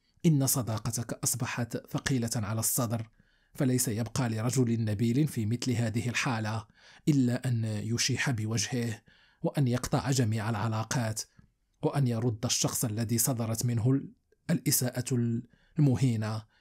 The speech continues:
إلى مكانه بوقفه عند حدوده. وكان الجنرال قد احمر وهو يتكلم، فقال الأمير: "ثم إن ليبيديف لا يمكن أن يكون قد وجد بموسكو سنة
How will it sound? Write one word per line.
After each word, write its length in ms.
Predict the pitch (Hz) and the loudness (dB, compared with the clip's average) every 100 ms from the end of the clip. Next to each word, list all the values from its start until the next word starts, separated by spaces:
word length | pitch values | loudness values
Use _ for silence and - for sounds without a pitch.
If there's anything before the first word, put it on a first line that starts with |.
| - 175 | 0 4
إلى 200 | 135 110 | 4 4
مكانه 720 | 113 - 120 117 104 127 135 - _ _ _ - | 0 0 0 2 4 4 2 -2 _ _ _ 0
بوقفه 640 | 135 123 120 - 127 135 98 | 4 4 2 0 0 0 2
عند 220 | 117 110 | 0 0
حدوده. 800 | 123 143 113 113 113 110 104 - _ _ _ _ _ _ - | 0 0 0 0 0 0 -2 -6 _ _ _ _ _ _ -2
وكان 320 | 156 139 113 | 2 2 2
الجنرال 640 | 110 139 110 107 110 110 - | 2 2 2 0 0 -2 -2
قد 160 | 120 | -2
احمر 420 | 120 135 117 117 | -2 0 0 0
وهو 300 | 113 117 113 | 0 0 0
يتكلم، 800 | 107 113 - - 113 107 107 107 107 _ _ _ - | -2 0 0 0 -2 -2 -2 -4 -6 _ _ _ -4
فقال 360 | 170 - 107 | -2 0 -2
الأمير: 640 | 107 - 131 110 110 110 - _ _ _ - | 0 2 2 2 -2 -6 -12 _ _ _ -2
"ثم 220 | - 135 131 | 2 4 4
إن 180 | 143 110 | 4 4
ليبيديف 800 | 107 107 - 123 113 110 107 98 - _ _ | 2 -2 2 2 2 0 -2 -4 -14 _ _
لا 140 | - 127 | -2 0
يمكن 460 | 107 113 - 127 | 0 -2 0 0
أن 160 | 123 110 | 0 -2
يكون 360 | 110 - 120 113 | -2 -2 -2 -2
قد 420 | - 113 98 - | -2 -4 -4 -2
وجد 460 | 135 135 131 113 101 | 2 4 4 2 0
بموسكو 520 | 113 110 113 - 117 | 0 0 -2 -2 -2
سنة 300 | - 123 110 | -2 -2 -2